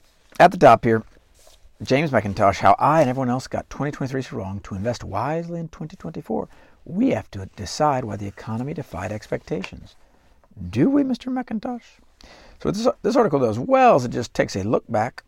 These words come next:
a Monday morning quarterback, if you will, and says, "Wait a second, why, why, what did we get wrong?" A lot of the so-called experts predicted a very troubling year in the stock market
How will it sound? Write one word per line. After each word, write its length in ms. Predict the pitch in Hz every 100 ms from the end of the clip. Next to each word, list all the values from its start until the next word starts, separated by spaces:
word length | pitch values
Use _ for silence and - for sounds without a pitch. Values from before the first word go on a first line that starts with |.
| - 110
a 80 | 101
Monday 380 | 107 147 175
morning 280 | 147 135 143
quarterback, 520 | - 117 98 82 87
if 160 | - -
you 80 | -
will, 300 | 76 104 117 _ _ _ _ _ _ _ _ - 113
and 120 | 110
says, 260 | 123 110 - - _ - - _ _
"Wait 280 | 120 127 147
a 20 |
second, 220 | 98 85 - -
why, 340 | 127 135 175 -
why, 380 | - 110 170 226 - _ _ - -
what 180 | 208 233
did 160 | 247 -
we 80 |
get 140 | 117 -
wrong?" 300 | 90 - - _ _ _ _ _ _ -
A 60 |
lot 200 | 120 123
of 120 | 127 101
the 240 | 95 101 _ _ _ _ -
so-called 600 | - 120 131 - 50 -
experts 540 | - - - - - - - _ _ - -
predicted 320 | 135 123 123
a 140 | 156 175
very 680 | 170 185 190 185 180 151
troubling 540 | 120 - 113 107 98 98
year 340 | 101 123 185 _ _
in 80 | 107
the 60 | 107
stock 280 | - 110 113
market 320 | 113 -